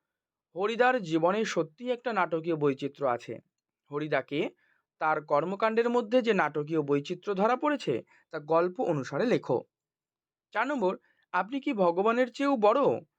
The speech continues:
কাকে এই কথা বলা হয়েছে? তাকে এই কথা বলা হয়েছে কেন? এবারে পথের দাবি থেকে দেখো,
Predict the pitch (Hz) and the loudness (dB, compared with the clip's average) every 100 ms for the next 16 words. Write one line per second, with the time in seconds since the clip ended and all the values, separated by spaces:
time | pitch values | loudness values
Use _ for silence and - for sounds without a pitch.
0 | _ _ - 190 190 220 160 156 147 139 | _ _ -6 -6 -4 -2 -2 -2 0 0
1 | 139 135 - 127 - _ _ _ 135 - | 0 -2 -6 -12 -12 _ _ _ -12 -10
2 | 170 165 170 196 175 185 196 220 233 220 | -8 -6 -4 0 4 4 2 0 -2 -2
3 | 208 226 131 - _ _ _ _ _ _ | 0 0 -4 -8 _ _ _ _ _ _
4 | _ _ _ _ - 143 208 190 156 151 | _ _ _ _ -12 -6 -4 -2 0 0
5 | 139 120 120 117 110 104 | 0 -2 -4 -6 -8 -8